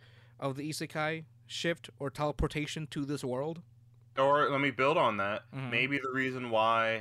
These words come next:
Speaker 2: um, it was so violent was because they were bringing, like, a, an adult or someone, like,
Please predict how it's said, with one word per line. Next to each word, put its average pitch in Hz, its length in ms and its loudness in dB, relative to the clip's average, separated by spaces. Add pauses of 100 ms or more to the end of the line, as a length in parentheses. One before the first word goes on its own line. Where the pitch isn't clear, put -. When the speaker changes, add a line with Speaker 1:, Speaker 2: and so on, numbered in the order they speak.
(140)
Speaker 2:
um, 92 1000 -2
it 104 120 -6
was 110 300 0
so 117 220 -2
violent 101 380 0
was 98 140 -10
because 101 320 -8
they 101 120 -2 (260)
were 107 100 -2
bringing, 104 540 -4 (600)
like, 95 300 -2
a, 95 140 -2 (440)
an 104 140 2
adult 92 400 0 (180)
or 95 320 4
someone, 104 380 -2
like, 90 240 -4